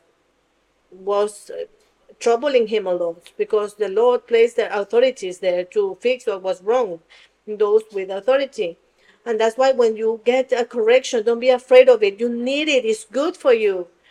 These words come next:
So companies like Coca-Cola, they pay loads of money. Huge companies pay millions of dollars for someone to come and, and fix the way they're doing things, and, uh, um, to have, um,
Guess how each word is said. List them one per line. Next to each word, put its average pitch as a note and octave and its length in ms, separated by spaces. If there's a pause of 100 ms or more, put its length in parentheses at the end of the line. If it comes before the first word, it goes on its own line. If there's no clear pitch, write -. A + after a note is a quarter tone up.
(520)
So A#3+ 640
companies C#4 580
like G3+ 200
Coca-Cola, B3 960
they A3 240 (300)
pay C4 340 (340)
loads C4+ 420
of C#4 140
money. C4 540 (680)
Huge D4+ 340
companies D4+ 440
pay C4+ 320
millions C#4 540
of A#3+ 140
dollars G#3+ 680 (600)
for A#3 140
someone A3 560
to G#3+ 120
come A3+ 300
and, G3+ 260
and G3+ 180
fix B3+ 340
the A3 120
way G#3 160
they're G3+ 160
doing A3+ 240
things, E3+ 360
and, G3+ 120
uh, G3+ 60
um, G3 840
to A3 140
have, A3+ 300 (520)
um, G#3+ 540